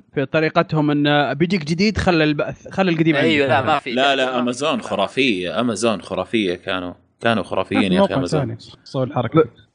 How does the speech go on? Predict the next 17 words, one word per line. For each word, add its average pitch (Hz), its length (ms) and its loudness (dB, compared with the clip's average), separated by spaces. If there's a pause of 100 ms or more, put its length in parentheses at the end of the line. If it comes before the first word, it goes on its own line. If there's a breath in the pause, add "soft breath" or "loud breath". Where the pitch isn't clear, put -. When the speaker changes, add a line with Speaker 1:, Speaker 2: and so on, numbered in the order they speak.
(100)
Speaker 1:
والله 208 320 2
شوف، 208 220 0
امازون 196 540 2
انا 185 180 2
من 170 140 2
بعد 196 240 0
اللي 156 360 -2
طلب، 175 300 0
اللي 143 100 -4
طلبيه 147 500 0
هذه 147 60 2
اللي 131 100 0
طلبتها، 156 540 0 (360)
آه، 127 380 -2
خلاص 131 400 2
يعني، 104 540 0
آه، 95 300 -6